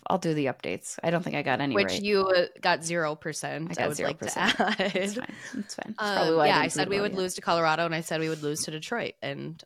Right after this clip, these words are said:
Speaker 2: both of those things unfortunately happened.
Speaker 1: Mm-hmm.
Speaker 2: I think we will win. I think we'll snap this seven-game losing streak. We <laughs> better snap this seven-game losing streak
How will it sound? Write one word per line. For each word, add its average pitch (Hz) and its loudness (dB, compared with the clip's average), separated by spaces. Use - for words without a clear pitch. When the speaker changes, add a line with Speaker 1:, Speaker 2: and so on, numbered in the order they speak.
Speaker 2:
both 139 -6
of - -20
those 156 -2
things 170 -2
unfortunately 175 -2
happened. 175 -2
Speaker 1:
Mm-hmm. 185 -4
Speaker 2:
I 208 4
think 208 -2
we 240 -4
will 269 -2
win. 190 0
I 180 -2
think 185 -4
we'll 196 0
snap 175 0
this 175 -6
seven-game 185 -2
losing 165 -4
streak. - -6
We 170 0
<laughs> - -
better 165 -2
snap 151 -4
this 160 -2
seven-game 160 -2
losing 160 -2
streak 170 -4